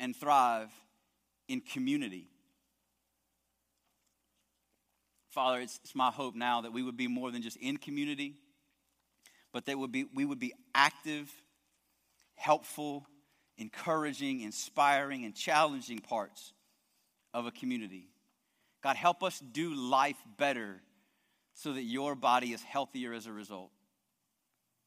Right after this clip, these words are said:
God, we thank you for this message of the gospel that you've given us.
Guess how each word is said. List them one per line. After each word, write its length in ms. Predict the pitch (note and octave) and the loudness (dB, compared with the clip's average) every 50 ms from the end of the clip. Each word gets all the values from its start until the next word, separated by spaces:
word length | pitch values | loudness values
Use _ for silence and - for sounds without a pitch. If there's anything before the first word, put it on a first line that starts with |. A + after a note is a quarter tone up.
| _ _ _ _ _ _ _ _ | _ _ _ _ _ _ _ _
God, 160 | - D3 C#3+ D3 | 4 6 6 6
we 100 | D3 C#3 | 4 2
thank 300 | - E3 D#3 D#3 D3+ - | 2 2 2 2 0 -2
you 100 | D#3 C#3+ | -4 -6
for 140 | - - | -6 -6
this 200 | C#3 C3+ C3 - | -6 -6 -6 -4
message 360 | C#3 C#3+ C#3+ C#3+ - - C#3 C3 | 0 0 0 0 0 -2 -6 -8
of 100 | C3 A#2+ | -8 -6
the 60 | B2+ | 2
gospel 440 | B2 C3+ B2+ B2+ - - C3+ C3+ C3 | 4 4 4 4 2 -2 -8 -8 -8
that 140 | B2+ - | -8 -8
you've 120 | C3 A#2+ A2+ | -10 -8 -6
given 240 | C3 C3+ B2 B2 A#2+ | -4 -4 -4 -6 -8
us. 140 | A2 G#2 | -10 -12